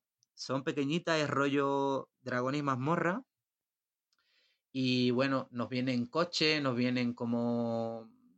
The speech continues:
tanques de basura y todo esto. O sea,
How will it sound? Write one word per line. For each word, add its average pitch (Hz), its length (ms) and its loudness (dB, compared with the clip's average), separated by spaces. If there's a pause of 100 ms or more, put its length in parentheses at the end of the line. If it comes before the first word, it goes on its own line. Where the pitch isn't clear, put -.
(440)
tanques 123 360 -6
de 117 80 -4
basura 127 720 0
y 117 160 0
todo 120 160 -6
esto. 147 260 -4
O 139 40 -2
sea, 107 340 -2